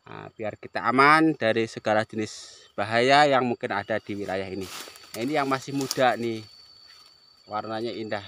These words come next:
keunguan kayak gini ya. Kalau yang masih muda banget nih, ada lagi nih hijau. Tuh. Nanti yang gatel tuh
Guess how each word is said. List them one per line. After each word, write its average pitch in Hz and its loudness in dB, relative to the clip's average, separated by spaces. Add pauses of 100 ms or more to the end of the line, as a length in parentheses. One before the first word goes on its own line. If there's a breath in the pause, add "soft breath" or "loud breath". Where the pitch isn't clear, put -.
(120)
keunguan 107 -8
kayak 104 -12
gini 101 -10
ya. 107 -14 (1400)
Kalau 110 -6
yang 117 -6
masih 120 -8
muda 117 -8
banget 107 -4
nih, 117 -4
ada 110 -6
lagi 110 -8
nih 113 -8
hijau. 107 -6 (1200)
Tuh. 98 -14 (2000)
Nanti 135 -4
yang 180 2
gatel 180 0
tuh 185 -4